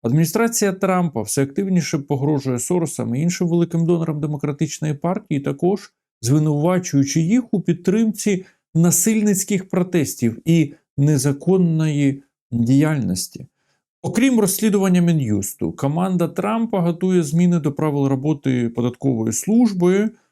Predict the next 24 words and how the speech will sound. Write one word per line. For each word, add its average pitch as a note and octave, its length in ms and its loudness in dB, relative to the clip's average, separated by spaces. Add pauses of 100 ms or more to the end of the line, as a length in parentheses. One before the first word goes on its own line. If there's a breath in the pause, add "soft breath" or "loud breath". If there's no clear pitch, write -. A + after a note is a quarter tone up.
(180)
оцієї A#2 800 2
всемогутньої C#3 1040 0
такої B2 540 0
А C3+ 140 0
Р B2+ 240 2
С, G#3 380 0
якої D3 340 0
в C3+ 40 -2
Сполучених C#3 500 -4
Штатах A#2+ 420 -6
Америки, F3 460 -2 (380 loud breath)
ну, C#3+ 180 -2
практично F#3+ 480 -2
всі G3 500 -2 (280 loud breath)
бояться. C3 840 -2
І D3+ 340 2 (300 loud breath)
ці E3+ 160 2
зміни F#3+ 340 4
дозволять D3 500 0
легше D#3 300 -2
розпочинати C#3 640 -4
кримінальні B2+ 500 -4
провадження D#3 720 -2 (240 loud breath)
проти D#3+ 680 2